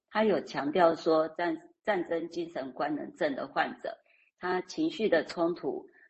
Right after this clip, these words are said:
那的主要是个体的因素。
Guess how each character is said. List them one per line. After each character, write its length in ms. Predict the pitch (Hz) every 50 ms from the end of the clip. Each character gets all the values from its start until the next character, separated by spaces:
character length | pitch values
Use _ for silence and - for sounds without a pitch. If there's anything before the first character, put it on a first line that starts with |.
| _ _ _
那 180 | - 160 160 151
的 460 | 139 - - 147 135 - - - -
主 140 | - 151 135
要 140 | 151 170 170
是 160 | 170 - 175
个 240 | - - 202 190 151
体 180 | - - - -
的 140 | - 113
因 220 | - - 151 98 104
素。 360 | - - 151 - - - -